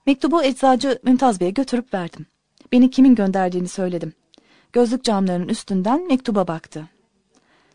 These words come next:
"Acaba okuyabilecek misiniz?" dedim. "Tabii," dedi. "İki saat sonra gelin, hazır olur."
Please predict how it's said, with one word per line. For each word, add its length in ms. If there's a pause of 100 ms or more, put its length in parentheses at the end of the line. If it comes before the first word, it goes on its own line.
(180)
"Acaba 340
okuyabilecek 600
misiniz?" 420
dedim. 280 (540)
"Tabii," 300 (120)
dedi. 240 (420)
"İki 180
saat 320
sonra 180
gelin, 420
hazır 240
olur." 320